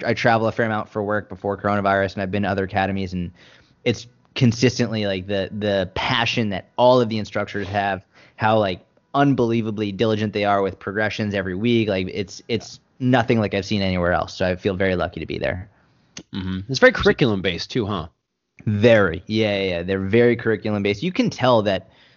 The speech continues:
Speaker 1: all the instructors are on the same page, that, like, they know what they're teaching at that certain time, what movements, what progressions. Um, class starts at the same time every single day. Like, they're not just shitting around. Like,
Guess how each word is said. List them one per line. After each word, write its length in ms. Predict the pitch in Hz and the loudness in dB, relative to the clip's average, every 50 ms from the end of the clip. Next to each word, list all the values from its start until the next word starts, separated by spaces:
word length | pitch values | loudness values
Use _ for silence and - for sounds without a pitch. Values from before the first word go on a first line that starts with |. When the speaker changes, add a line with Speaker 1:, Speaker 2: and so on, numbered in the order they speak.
| _ _ - | _ _ 0
Speaker 1:
all 160 | 117 117 113 | 2 2 2
the 160 | 104 101 107 | 2 0 0
instructors 540 | 101 101 98 - - 110 104 98 - 107 95 | -2 -2 -4 -4 -4 -4 -2 -2 -2 -2 -2
are 40 | 98 | -2
on 100 | 95 98 | -4 -4
the 60 | 92 | -4
same 220 | - - 101 98 95 | -4 -4 -4 -4 -4
page, 480 | - 104 101 95 90 87 82 - - - | -4 -2 -2 -2 -2 -2 -6 -10 -10 -6
that, 140 | - 101 98 | -2 -2 0
like, 140 | 90 95 98 | 0 -2 -2
they 80 | 101 101 | -2 0
know 180 | 101 101 98 98 | 0 0 2 2
what 180 | 101 101 95 | 2 2 2
they're 100 | 98 98 | 0 -2
teaching 520 | 92 - - 110 101 - - 101 98 - - | -2 -2 -4 -4 -4 -2 -4 -4 -4 -4 -6
at 200 | 95 98 98 - | -6 -6 -2 0
that 140 | 101 92 - | -2 -2 0
certain 300 | - - 101 85 101 101 | -2 -2 -2 -2 -2 -4
time, 400 | 92 98 98 98 95 95 92 95 | -2 0 0 0 2 2 0 0
what 180 | 98 98 - | 0 0 0
movements, 380 | 104 104 101 92 98 95 90 - | -2 -2 -2 -2 -2 -4 -2 -2
what 140 | 107 87 - | -4 -4 -2
progressions. 800 | - 104 101 107 101 98 95 95 - 101 92 92 95 92 - - - - - - - - - - | -4 -2 0 2 2 0 0 -2 -4 -4 -4 -2 -4 -4 -6 -10 -14 -20 -20 -20 -20 -20 -8 -2
Um, 480 | - 107 101 98 98 95 95 92 90 85 - _ _ _ _ _ _ _ - | 0 2 2 2 0 -2 -2 -4 -6 -8 -12 _ _ _ _ _ _ _ -4
class 280 | - 127 113 113 107 | 0 0 0 0 0
starts 400 | - - - 110 110 107 - - - | -2 0 0 0 0 -2 -4 -8 -8
at 140 | - 110 98 | -6 -6 -6
the 80 | - 98 | -6 -6
same 260 | - 113 107 104 104 | -4 -4 -4 -4 -4
time 360 | - 107 104 98 101 98 95 - | -6 -6 -6 -6 -6 -6 -8 -6
every 220 | - 107 98 107 98 | -6 -4 -4 -4 -4
single 260 | - 113 107 101 101 | -4 -4 -2 -2 -2
day. 280 | 92 101 98 101 101 98 | 0 0 0 0 0 -2
Like, 180 | 98 92 87 - | -2 -4 -4 -4
they're 80 | 92 | -4
not 280 | 92 95 101 101 - 101 | -4 -2 -2 -4 -4 -6
just 340 | 101 95 95 - - - - | -10 -10 -10 -14 -18 -20 -18
shitting 360 | 98 101 - - - 139 - 110 | -16 -14 -10 -6 -4 -4 -2 -2
around. 520 | 101 98 95 95 98 98 98 95 95 95 | -2 0 2 2 2 2 2 2 0 0
Like, 240 | 95 90 87 - | 0 -2 -2 -4